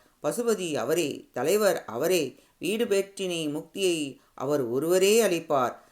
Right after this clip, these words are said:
வேதங்கள் அனைத்தும் அதையே கூறுகின்றன. அதுவே ஆதாரம்.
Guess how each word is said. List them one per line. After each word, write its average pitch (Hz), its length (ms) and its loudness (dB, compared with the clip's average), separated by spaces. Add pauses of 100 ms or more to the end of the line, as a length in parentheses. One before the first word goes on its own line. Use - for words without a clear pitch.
(160)
வேதங்கள் 185 640 0
அனைத்தும் 170 640 -4
அதையே 180 600 2
கூறுகின்றன. 143 760 -6 (280)
அதுவே 175 520 2
ஆதாரம். 160 960 2